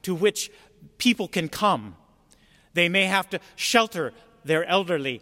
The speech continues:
or those with medical conditions to a set-apart time. The, the innovation is all over the map, but she and the staff are ready,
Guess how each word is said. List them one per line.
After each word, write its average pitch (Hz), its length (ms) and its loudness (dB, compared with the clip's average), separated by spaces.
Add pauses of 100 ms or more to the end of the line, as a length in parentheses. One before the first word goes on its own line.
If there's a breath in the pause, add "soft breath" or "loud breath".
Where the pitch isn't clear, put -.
(140)
or 175 380 0 (140)
those 175 300 0
with 156 140 -6
medical 160 340 -2
conditions 135 600 -6 (240 soft breath)
to 156 240 -8 (140 soft breath)
a 147 80 -6
set-apart 185 680 -2
time. 101 400 -12 (880 loud breath)
The, 175 440 -4 (220)
the 165 300 -8
innovation 202 840 0 (480)
is 156 140 -6
all 165 200 0
over 156 140 -4
the 127 120 -4
map, 113 440 -8 (1000 soft breath)
but 127 180 -10
she 185 600 -8
and 131 380 -8
the 139 80 -8
staff 143 360 -6
are 135 80 -8
ready, 123 440 -4